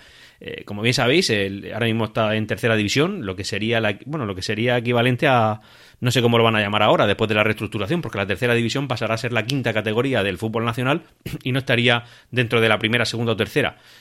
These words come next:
Eh, en cambio, si le sale bien el, el, el, bueno, la jugada, la, la temporada, que de momento lo están haciendo bien, y a nosotros también, lógicamente, porque al final no podemos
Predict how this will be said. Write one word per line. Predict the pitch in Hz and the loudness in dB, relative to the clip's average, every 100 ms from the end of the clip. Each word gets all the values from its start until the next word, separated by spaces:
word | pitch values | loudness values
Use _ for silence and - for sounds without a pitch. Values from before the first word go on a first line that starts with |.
| _ - | _ -14
Eh, | 76 - - - - | -12 -12 -16 -20 -18
en | - 107 | -12 -2
cambio, | 123 123 139 | 0 2 0
si | 110 98 | 0 0
le | 95 92 | 0 -2
sale | 117 110 | 0 2
bien | 107 110 | 2 2
el, | 110 110 | 2 0
el, | 101 104 101 | -2 -4 -4
el, | 92 104 104 98 - - | -6 -6 -6 -6 -8 -12
bueno, | - 127 | -6 -6
la | 82 | -6
jugada, | - 101 110 104 | -4 2 2 2
la, | 98 | 0
la | 107 | 0
temporada, | 104 113 113 113 139 | 2 2 2 2 2
que | 147 | 0
de | |
momento | 101 104 107 | -2 -4 -4
lo | |
están | 104 113 | -4 -4
haciendo | 107 113 | -2 0
bien, | 139 160 - | 2 0 -4
y | 107 | -8
a | |
nosotros | 90 98 98 - | -6 -6 -6 -4
también, | 104 120 | -2 -2
lógicamente, | 110 110 113 170 | -2 -2 0 -2
porque | 107 95 | -2 -4
al | 92 | -6
final | 107 113 | -4 -2
no | 107 | 0
podemos | 104 107 104 | 0 0 -4